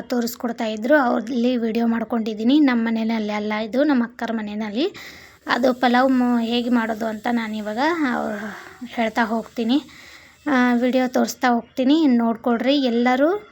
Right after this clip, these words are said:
ಮಾಡ್ಕೊಳ್ರಿ ಇದೇ ರೀತಿ, ಇನ್ನೊಂದು ರೀತಿಯ ಕ್ಯಾಪ್ಸಿಕಮ್ ಪಲಾವ್. ಇಷ್ಟ ಆದ್ರೆ ಲೈಕ್ ಕೊಡೋದು ಮಾತ್ರ ಮರಿಬೇಡಿ. ಮೊದಲನೇದಾಗಿ ಇಲ್ಲಿ ಕ್ಯಾಪ್ಸಿಕಮ್ ಪಲಾವ್ ಮಾಡೋದಕ್ಕೆ ಈರುಳ್ಳಿ ಮತ್ತು ಕ್ಯಾಪ್ಸಿಕಮನ್ನು ಈ ರೀತಿಯಾಗಿ ಕಟ್ ಮಾಡಿ ಇಟ್ಕೊಂಡಿರ್ಬೇಕು.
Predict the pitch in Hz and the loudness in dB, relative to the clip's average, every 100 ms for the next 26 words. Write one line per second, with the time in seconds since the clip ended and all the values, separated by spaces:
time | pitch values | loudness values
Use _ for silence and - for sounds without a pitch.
0 | _ - 285 240 220 247 226 220 226 220 | _ -2 2 2 0 -2 -2 -2 -4 -2
1 | 233 226 220 285 285 247 240 277 277 269 | -2 -2 -4 -2 0 4 4 6 4 2
2 | 247 247 247 311 359 262 240 - 240 247 | -2 -2 0 0 -2 -6 -6 -10 -4 0
3 | 294 349 - 254 220 202 247 _ _ - | 0 -2 -2 0 0 -4 -8 _ _ -20
4 | _ _ _ _ _ _ - 269 - 302 | _ _ _ _ _ _ -8 -6 2 2
5 | 254 254 254 254 247 254 247 247 240 240 | 2 2 0 -2 -2 -2 0 2 2 0
6 | 247 247 233 254 269 320 247 262 269 262 | 0 0 0 -2 -2 0 0 0 0 0
7 | 247 254 254 254 247 240 - 262 254 240 | -2 -2 -2 -2 -2 -4 -6 -2 0 0
8 | 240 240 233 233 240 247 247 247 269 269 | 0 2 0 -2 -4 -2 0 0 -2 -2
9 | 262 240 240 285 311 247 330 - 254 240 | 0 -2 -2 -4 -2 -2 -4 -6 -2 0
10 | 233 254 285 240 240 240 233 233 262 254 | 0 0 0 0 0 -2 -4 -6 -4 -4
11 | 233 233 214 208 247 233 220 220 214 | -2 -4 -4 -6 -2 -2 -2 -8 -4